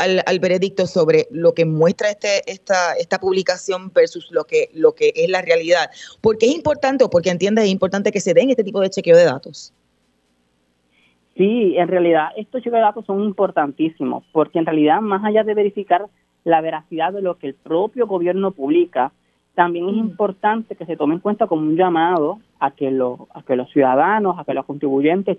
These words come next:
Speaker 2: tomen con pinzas la información que el propio Estado publica, eh, más aún en medio del contexto electoral en el, en, en el que nos encontramos.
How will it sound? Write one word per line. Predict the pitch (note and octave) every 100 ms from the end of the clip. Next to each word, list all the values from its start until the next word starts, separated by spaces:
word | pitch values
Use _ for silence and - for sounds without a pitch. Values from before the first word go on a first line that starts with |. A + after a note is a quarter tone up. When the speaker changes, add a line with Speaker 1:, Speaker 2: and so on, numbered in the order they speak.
| _
Speaker 2:
tomen | D3 F3 F#3+
con | E3+ C3+
pinzas | - A3 A3+ F3+
la | D3+
información | C#3+ C3+ C#3+ D#3
que | F#3
el |
propio | F#3 F3 G3+
Estado | G#3+ F#3+ F#3 G#3+
publica, | D#3 G3 C#4+ D3+ _ _ _ _ -
eh, | - D#3+
más | D#3 D#3 F3 F#3+
aún | A3+ G#3 G3 A3
en | F#3 D#3
medio | D#3 E3
del | F3+
contexto | F#3 F3 F3 _ F#3+
electoral | F#3 - G3 F3+ F3
en | C#3+ C3+
el, | - C#3
en, | D3+ D3
en | C#3
el | C3+
que | C3+
nos | C3+ B2+ _
encontramos. | C#3+ C3 B2+ A#2+ C#3 C#3 C3